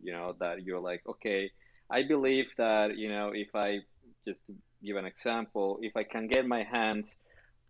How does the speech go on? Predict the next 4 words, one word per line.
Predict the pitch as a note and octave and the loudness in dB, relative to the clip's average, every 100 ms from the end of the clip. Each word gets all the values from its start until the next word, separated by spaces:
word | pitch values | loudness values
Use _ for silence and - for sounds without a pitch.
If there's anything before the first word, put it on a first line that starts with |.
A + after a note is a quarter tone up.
| _ | _
on | A2+ A2 G#2+ G#2 G#2 - _ _ _ _ _ _ _ - | -4 -2 -2 -4 -8 -12 _ _ _ _ _ _ _ -20
cell | - C#3+ D3 | -4 2 2
phone | D3+ D#3 B2+ | 2 -2 2
data | A#2 A2 G#2+ G2+ | 2 4 4 2